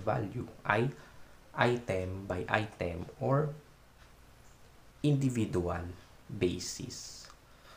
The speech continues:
So, kunyari, no, kunyari, um, nagbebenta ka ng office supply. So, meron kang inventory ng pencil, meron kang inventory ng ball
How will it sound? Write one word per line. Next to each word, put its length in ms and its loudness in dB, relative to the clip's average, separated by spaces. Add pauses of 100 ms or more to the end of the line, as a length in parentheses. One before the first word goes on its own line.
So, 240 4
kunyari, 720 6
no, 160 2
kunyari, 640 4 (560)
um, 480 2 (840)
nagbebenta 640 8
ka 80 4
ng 240 0
office 440 -2
supply. 420 4
So, 180 2
meron 400 0
kang 300 0 (840)
inventory 800 2
ng 320 -2
pencil, 1120 4
meron 320 0
kang 240 -4
inventory 800 0
ng 200 0 (1160)
ball 260 8